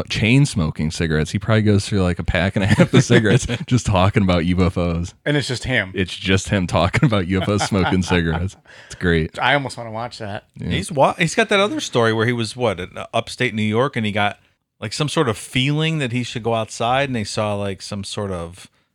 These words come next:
Speaker 2: pink, I'm trying to remember what the story was, over lake, over the lake up there, some sort of pink, pink
Speaker 3: Like a light? Like a,
Speaker 2: something. Yeah.
Speaker 3: something just
Speaker 2: But, like,
Speaker 3: hovering?
Speaker 2: hundreds of other people saw the same thing at the same time.
Speaker 1: Yeah.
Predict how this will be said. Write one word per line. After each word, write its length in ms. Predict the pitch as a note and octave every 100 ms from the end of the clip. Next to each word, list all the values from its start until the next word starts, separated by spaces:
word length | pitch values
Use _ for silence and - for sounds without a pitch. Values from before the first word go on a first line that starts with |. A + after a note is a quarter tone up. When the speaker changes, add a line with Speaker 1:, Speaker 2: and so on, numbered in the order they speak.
| _ _
Speaker 2:
pink, 420 | - D#3 - - - -
I'm 80 | G#2+
trying 220 | - C3
to 40 |
remember 180 | A2+ G2
what 80 | G2
the 80 | -
story 320 | - G2 G2
was, 240 | F#2 F2 - - -
over 240 | D3 D3+
lake, 300 | D#3+ D#3+ D#3 E3+
over 260 | D#3+ D#3+ D#3
the 100 | E3
lake 280 | G#3 C4+ -
up 140 | F2+
there, 160 | G2 F#2
some 180 | -
sort 240 | A#2+ - A#2
of 180 | F#2+ -
pink, 480 | - C#3 C3+ - - _ _ _
pink 520 | - C3+ B2 - - - - - -
Speaker 3:
Like 120 | A#2
a 80 | G2+
light? 360 | F#2+ C#3+ B2+ D#3
Like 20 |
a, 220 | E3 E3
Speaker 2:
something. 240 | E3 E3 -
Yeah. 380 | F3+ B3 G3
Speaker 3:
something 200 | G2 G#2+
just 260 | G2+ A#2 -
Speaker 2:
But, 60 | D#3
like, 180 | D#3
Speaker 3:
hovering? 500 | - C#3 D3+ G3 A#3+ B3+
Speaker 2:
hundreds 420 | - - B3+ B3
of 120 | G3+ G3+
other 180 | G3
people 420 | E3+ G#3+ B3 C#3+ A#2+
saw 340 | - C#3+ C#3
the 120 | C3+
same 320 | C3 - C#3+ C3+
thing 240 | F#3 E3+
at 100 | A2
the 100 | G#2
same 260 | - A#2 A2+
time. 380 | B2 D#3 G#2
Speaker 1:
Yeah. 240 | F2+ F2+